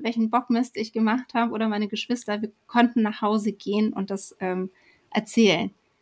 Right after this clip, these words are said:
Wir haben ganz viel gesprochen, wir haben ganz viel kommuniziert, also wir als Familie und, ähm, bei uns saßen auch die Nachbarskinder am Tisch und keine Ahnung, ähm, die dann auch tatsächlich zu meiner Mama gegangen sind, weil sie irgendwas ausgefressen haben und sich nicht heimgetraut haben.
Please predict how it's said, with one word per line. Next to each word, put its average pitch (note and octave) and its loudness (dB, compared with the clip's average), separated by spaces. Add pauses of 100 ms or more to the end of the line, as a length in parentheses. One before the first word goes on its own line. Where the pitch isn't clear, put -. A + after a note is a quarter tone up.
(200)
Wir G#3+ 0
haben G#3 0
ganz A#3 4
viel A3+ 0
gesprochen, A3 2
wir F3 0
haben F#3+ -2
ganz G3 -4
viel - -14
kommuniziert, G3 -2
also F3+ -8
wir G3 0
als F#3 -2
Familie F#3+ 0
und, F3+ -8
ähm, F3+ -6
bei G3 -6
uns F#3+ -6
saßen F#3+ -2
auch F#3+ -4
die G3+ 0
Nachbarskinder G3 -2
am A3 0
Tisch G3 0
und G#3 -6
keine G3 0
Ahnung, F#3+ -2 (580)
ähm, G3 2 (240)
die G#3 -2
dann G3 2
auch A3 2
tatsächlich A3+ 0
zu G3+ -6
meiner A3 2
Mama G3+ 2
gegangen G3 2
sind, G3+ 0
weil G3 2
sie G3 0
irgendwas G3 -2 (140)
ausgefressen G#3+ 0
haben G3 2
und G3 -2
sich G3+ -6
nicht G3 -6
heimgetraut G3 -4
haben. G#3 -8